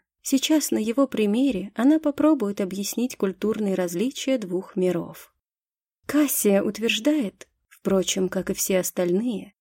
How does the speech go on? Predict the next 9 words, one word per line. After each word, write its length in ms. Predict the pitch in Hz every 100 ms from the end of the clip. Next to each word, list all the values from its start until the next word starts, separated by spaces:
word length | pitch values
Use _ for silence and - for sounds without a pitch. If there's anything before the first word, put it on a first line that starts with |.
| _
что 280 | - - 254
правитель 520 | - 254 240 330 311
северных 540 | 285 - 254 262 254 226
земель – 560 | 202 202 185 208 247 -
жуткий 500 | 196 233 277 - 220
урод 440 | 202 180 185 254 -
с 180 | -
ледяным 480 | 240 220 202 180 175
сердцем, 720 | 175 - 165 160 - - -